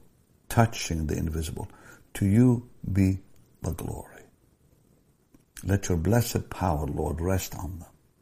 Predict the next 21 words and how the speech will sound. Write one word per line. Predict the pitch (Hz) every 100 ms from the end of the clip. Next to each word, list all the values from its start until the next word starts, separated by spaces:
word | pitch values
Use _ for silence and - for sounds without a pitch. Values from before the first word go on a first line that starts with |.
| _ _ _ _ _ - -
Let | 92 -
your | 82
presence | - 120 107 90 82
be | 82 87
real | 87 107 95
in | 87
their | 80
life | 78 87 85 80 76
daily. | 82 82 80 87 - - _ _ _ _ _ _ _ - -
In | 92 85 80
Jesus' | 78 92 101 82 - 78 - - _
holy | _ - 98 90 76 82 - _ _ _ _ -
and | 78 73 -
awesome | - 76 - 80 82
name. | 85 73 - _ _ _ _ _ _ _ _ _ _ _ - -
Hallelujah | - - 82 85 82 90 87
to | 85
the | 78
Lamb | 78 82 92
of | 95
God. | - -